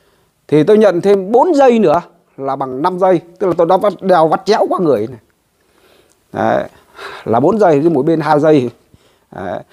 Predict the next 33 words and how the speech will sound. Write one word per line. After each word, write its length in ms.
Và 140
cái 80
ông 140
sỏi 320
bắn 140
phụ 200
với 100
tôi 200
á, 100
thì 160
lại 160
lúc 220
đó 280
là 200
lại 200
ở 160
trên 280
lại 200
cấp 200
cho 100
tôi 80
một 100
cái 100
phòng 260
nòng 140
phụ 160
nữa, 160
thêm 160
một 80
cái 80
nòng 260
nữa. 120
Đấy. 380